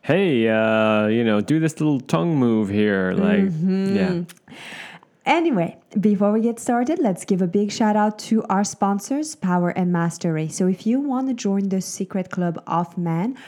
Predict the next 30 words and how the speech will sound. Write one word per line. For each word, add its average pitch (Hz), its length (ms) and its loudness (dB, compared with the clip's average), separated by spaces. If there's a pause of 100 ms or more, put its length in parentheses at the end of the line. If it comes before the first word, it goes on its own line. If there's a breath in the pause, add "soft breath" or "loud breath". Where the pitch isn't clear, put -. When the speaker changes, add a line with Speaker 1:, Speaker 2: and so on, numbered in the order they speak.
(140 loud breath)
Speaker 2:
who - 220 -2
are 185 120 -2
great 160 540 -4
in 247 160 -2
bed, 190 340 -2
then 214 380 0 (180)
check 220 260 -2
out 214 380 -4
power 160 240 2
and 175 220 -2
mastery 165 420 -2
dot 165 300 -4
com. 147 320 -6 (320 loud breath)
It 190 160 0
is 165 300 0
the 180 240 2
most 247 420 0
complete 269 480 -4
sexual 190 400 -2
mastery 180 400 0
training 175 380 -4
for 180 180 -4
men. 147 400 -2 (320 loud breath)
Whether 190 240 0
you 185 180 2
want 175 140 0
to 180 60 2
have 165 220 0
harder 160 460 -2
erections, 156 720 -6